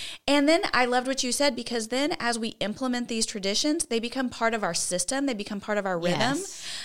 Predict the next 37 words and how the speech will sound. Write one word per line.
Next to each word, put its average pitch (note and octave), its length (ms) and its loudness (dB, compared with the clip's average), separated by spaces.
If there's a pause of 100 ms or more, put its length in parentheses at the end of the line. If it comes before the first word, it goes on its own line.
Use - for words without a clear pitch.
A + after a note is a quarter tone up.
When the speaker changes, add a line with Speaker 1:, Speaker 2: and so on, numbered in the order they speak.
(160)
Speaker 1:
And B3 140 4
my B3+ 80 6
husband C#4 340 0
always A3 240 2
says, G3 260 0
I A3+ 120 0
might G#3+ 420 -2
mess G3+ 220 -4
this F3+ 160 0
quote F#3+ 180 0
up F#3 120 0
a F#3 40 0
little F3 160 0
bit, E3 240 0
but G3 100 -2
he G#3+ 120 -2
says G#3+ 280 -2
that - 220 -4
we A3+ 180 -10
don't, D4+ 280 2 (500)
he A3+ 160 -2
read G#3 200 6
this G3 120 -2
in F#3+ 80 -4
a F3 60 -2
book, E3+ 260 0
"We A#3+ 140 -2
don't D4 260 2
rise G#3 380 0
to D4 80 -4
the C#4 80 0
level G#3+ 300 0
of F#3+ 140 -2
our F3+ 140 -2
goals. F#3 400 2
We G3+ 160 -4
fall G#3+ 640 0